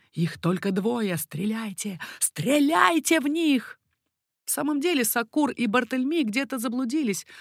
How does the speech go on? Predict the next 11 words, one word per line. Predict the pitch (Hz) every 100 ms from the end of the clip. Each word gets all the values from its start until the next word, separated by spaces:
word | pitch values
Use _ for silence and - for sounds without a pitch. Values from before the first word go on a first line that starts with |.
| - -
преследуя | 233 - 240 226 226
двух | 185 233 -
полицейских, | 226 240 - 285 220 - 190
которые | - 202 220 208 196
бежали | 180 214 240 175
по | 185
переулку | 202 202 214 185 190
де | 170 202
Пули, | 208 220 220
так | - 202
что | - -